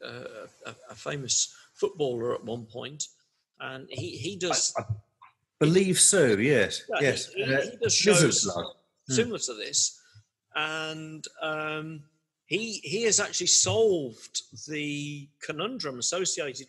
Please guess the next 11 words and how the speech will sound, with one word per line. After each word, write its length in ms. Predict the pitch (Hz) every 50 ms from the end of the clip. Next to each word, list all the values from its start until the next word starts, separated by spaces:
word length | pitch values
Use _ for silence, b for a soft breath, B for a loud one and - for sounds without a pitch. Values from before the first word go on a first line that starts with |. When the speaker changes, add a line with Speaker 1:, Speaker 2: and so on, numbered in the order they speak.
| _
Speaker 1:
with 320 | - 190 254 269 226 - - _ _ _ _ _ _ _ _ _ - _ - -
the 100 | 165 151
royal 440 | 147 156 185 190 190 190 185 180
family 720 | - - - 175 170 170 165 156 143 139 139 139 151 147 - - 156
and 300 | 151 156 156 156 147 139
the 100 | - - - _ 156
blueness 520 | 160 180 196 208 208 196 190 - - -
of 140 | 175 165 -
the 80 | - 147
blue 240 | 139 170 180 190 180
stuff. 500 | - - - 233 254 - - - -